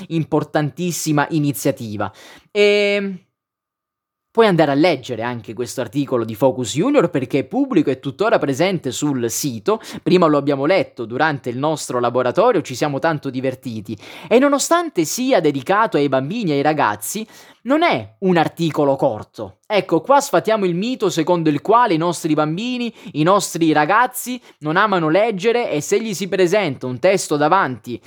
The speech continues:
eh, da leggere, da approfondire, da studiare, a loro,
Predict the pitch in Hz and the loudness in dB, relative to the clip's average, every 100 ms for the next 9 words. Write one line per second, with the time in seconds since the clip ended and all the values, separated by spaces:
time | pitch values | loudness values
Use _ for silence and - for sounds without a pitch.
0 | 226 196 - 117 113 117 143 127 107 160 | -18 -16 -8 -6 -4 2 4 4 4 2
1 | 220 143 147 143 139 160 139 139 123 147 | 2 2 0 0 -2 -4 -4 -6 -6 -6
2 | 262 185 143 139 - 147 214 247 247 226 | -2 0 0 -2 -4 0 4 4 2 0
3 | 151 175 240 240 226 208 | 2 4 4 4 2 -2